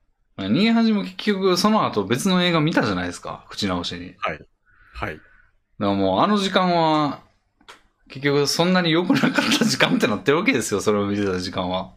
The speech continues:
Speaker 2: そうなんですか。なんか僕としては、
Speaker 1: うん。うん。
Speaker 2: おもんなかったけど、
Speaker 1: うん。
Speaker 2: なんかネタにできていいかな、
Speaker 1: うん。
Speaker 2: みたいなその、なんでしょうね。
Speaker 1: うん。
Speaker 2: 拾い方っていうか、
Speaker 1: うん。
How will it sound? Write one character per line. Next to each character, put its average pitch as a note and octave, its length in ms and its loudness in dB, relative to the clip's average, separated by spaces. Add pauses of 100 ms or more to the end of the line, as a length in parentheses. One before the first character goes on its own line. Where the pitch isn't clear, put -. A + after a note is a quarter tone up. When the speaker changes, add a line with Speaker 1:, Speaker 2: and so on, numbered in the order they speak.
(180)
Speaker 2:
そ C#3+ 400 0
う B2 40 4
な A#2 100 0
ん A2 40 -6
で G#2 80 -8
す - 80 -14
か。 A#2 100 -4
な A2 100 -2
ん G#2+ 40 -6
か G2 200 -2
僕 D#3+ 320 -6
と D#4 120 -2
し C4 140 -8
て F4+ 80 -2
は、 E4+ 460 -4
Speaker 1:
う - 40 -14
ん。 F2+ 160 -10
う - 20 -16
ん。 - 60 -10
Speaker 2:
お E3+ 40 -2
も A#3 140 2
ん D#4 60 2
な D4+ 80 0
か C#4+ 100 0
っ A#3 100 -4
た C3+ 100 0
け C3 80 2
ど、 C#3 380 2
Speaker 1:
う - 40 -6
ん。 F2+ 140 -4
Speaker 2:
な C#3 100 0
ん A2 40 -6
か A2+ 80 -2
ネ D3 120 2
タ G#3+ 140 4
に A3 120 0
で A3+ 120 0
き - 100 -10
て G2 420 -2 (340)
い D3+ 100 0
い - 60 -6
か A#2+ 100 2
な、 D#3 140 4
Speaker 1:
う G#3+ 40 2
ん。 F#3 40 2
Speaker 2:
み C3 100 0
た A2 100 4
い G2+ 60 2
な F#2+ 340 -2 (260)
そ - 160 -8
の、 G2 100 -4
な G2+ 120 0
ん G2+ 60 -4
で F#2 60 -6
し F2+ 100 -10
ょ E2 80 -8
う - 20 -10
ね。 F#2 220 -10 (140)
Speaker 1:
う F2+ 280 -10
ん。 F2+ 40 -14
Speaker 2:
拾 D3 280 4
い C#3+ 60 0
方 D3 240 4
っ - 120 -10
て G#2 100 -8
い F#2+ 80 -4
う F2+ 80 -4
か、 F2 360 -2
Speaker 1:
う F#2+ 100 -10
ん。 F2+ 380 -8